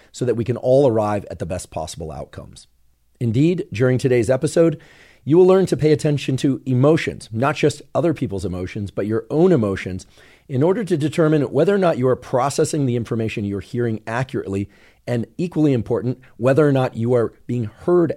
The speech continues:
accurately when you are in a discussion of any kind, but especially heated discussions. In addition, we discuss the role of both physical and mental stamina in the context of difficult conversations, negotiations, and decision-making.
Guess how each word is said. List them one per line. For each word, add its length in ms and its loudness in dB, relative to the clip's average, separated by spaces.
accurately 640 -8
when 240 2
you 120 4
are 120 4
in 200 -2
a 60 -14
discussion 580 -6
of 160 -10
any 220 -2
kind, 240 -4
but 80 0
especially 540 0
heated 600 -6
discussions. 640 -10
In 140 0
addition, 500 0
we 120 -2
discuss 340 -2
the 100 2
role 240 4
of 80 0
both 240 0
physical 480 2
and 160 0
mental 260 0
stamina 560 -2
in 100 -6
the 80 -2
context 520 0
of 220 -10
difficult 380 -2
conversations, 720 -2
negotiations, 880 0
and 100 -6
decision-making. 840 -6